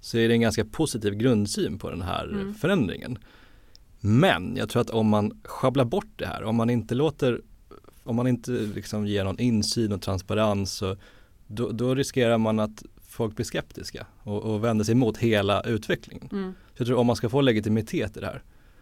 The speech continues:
Speaker 1: så måste vi faktiskt ha den här insynen och, och, och någon form av delaktighet från både brukare och medborgare och medarbetare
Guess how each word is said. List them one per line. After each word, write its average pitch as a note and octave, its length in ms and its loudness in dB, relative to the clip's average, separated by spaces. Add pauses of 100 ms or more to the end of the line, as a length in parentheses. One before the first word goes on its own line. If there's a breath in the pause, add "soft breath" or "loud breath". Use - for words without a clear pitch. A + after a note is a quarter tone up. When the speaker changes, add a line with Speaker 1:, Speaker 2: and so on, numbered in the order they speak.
(220 soft breath)
Speaker 1:
så - 120 -2
måste C#3 300 0
vi D#3 60 0
faktiskt G#2 200 -2
ha D#3+ 260 0
den F#2+ 100 -2
här F#2 100 -2
insynen A2+ 540 -2
och, F#2+ 120 -8 (240)
och, G#2+ 220 -4 (380 soft breath)
och A#2 100 -4
någon A#2 140 0
form A2 140 2
av G#2+ 80 6
delaktighet G#2+ 680 2 (180)
från G#2+ 260 0
både G2 400 0
brukare G#2 580 0
och F#2+ 100 -2
medborgare F#2+ 580 -2
och - 280 -12
medarbetare G2 580 -6